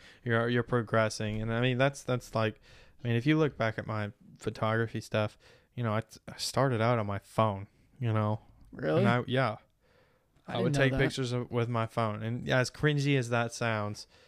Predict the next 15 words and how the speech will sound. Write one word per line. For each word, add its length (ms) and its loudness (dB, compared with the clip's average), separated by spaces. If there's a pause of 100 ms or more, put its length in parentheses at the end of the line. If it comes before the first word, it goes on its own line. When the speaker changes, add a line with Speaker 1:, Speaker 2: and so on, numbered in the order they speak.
(480)
Speaker 1:
it 260 0
would, 480 0 (200)
you 160 -2
know, 280 -4 (1200)
that 160 0
would 120 -2
be 160 0
how 220 -2
I 140 2
would. 260 -6 (520)
Speaker 2:
Mm-hmm. 320 2 (520)
Speaker 1:
And 100 -4
I 100 4
enjoyed 340 2
it 180 -6